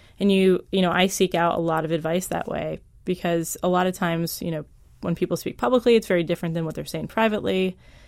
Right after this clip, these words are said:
and how hard it is. And people just love to dive down and be like, "This was the worst time for my company. Let me tell you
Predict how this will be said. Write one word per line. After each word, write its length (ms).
and 180
how 140
hard 260
it 120
is. 400
And 180
people 180
just 160
love 120
to 100
dive 480
down 200
and 60
be 80
like, 200
"This 180
was 140
the 100
worst 400
time 180
for 140
my 140
company. 440
Let 220
me 100
tell 240
you 320